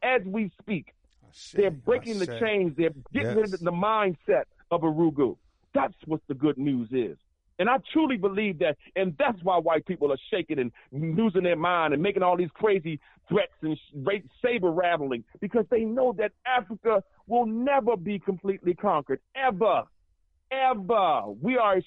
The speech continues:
Speaker 1: strong people. We are the first people, and they know it.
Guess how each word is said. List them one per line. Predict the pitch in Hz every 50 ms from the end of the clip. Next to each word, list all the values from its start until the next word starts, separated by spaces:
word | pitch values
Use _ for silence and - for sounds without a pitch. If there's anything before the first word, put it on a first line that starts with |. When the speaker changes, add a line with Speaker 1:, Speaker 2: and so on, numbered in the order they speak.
| - -
Speaker 1:
strong | - 226 226 226 220 208
people. | - 240 240 208 208
We | 208 240 247
are | 233 226
the | - -
first | - 277 269 269 214 - -
people, | 233 214 190 - - 208 190 - _ - _
and | - 247 254 240
they | 277 269
know | 254 269 277 285 302 311
it. | 262 -